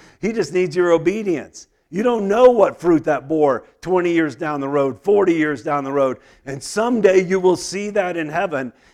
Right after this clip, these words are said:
And sometimes in life, you get the special blessing of being able to hear about that from somebody. And that's really a special time, but you're not gonna hear that very often.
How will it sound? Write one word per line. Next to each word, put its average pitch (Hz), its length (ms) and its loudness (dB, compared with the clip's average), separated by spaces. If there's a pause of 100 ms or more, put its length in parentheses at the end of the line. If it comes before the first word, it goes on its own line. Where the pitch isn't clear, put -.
And 165 200 -4
sometimes 185 680 -2
in 147 120 -6
life, 151 340 -2
you 160 100 -4
get 165 200 -6
the 147 120 -8
special 196 400 -4
blessing 156 500 -8
of 127 140 -10
being 156 260 -6
able 143 220 -8
to 131 120 -8
hear 147 300 -2
about 113 300 -4
that 107 320 -6 (240)
from 135 200 -10
somebody. 113 640 -6 (180)
And 135 100 -12
that's 170 260 -6
really 160 400 2
a 131 80 -4
special 131 360 -8
time, 123 320 -8
but 127 120 -12
you're 190 100 -6
not 220 140 -6
gonna 226 160 -10
hear 196 160 0
that 151 160 -4
very 139 180 -4
often. 127 380 -2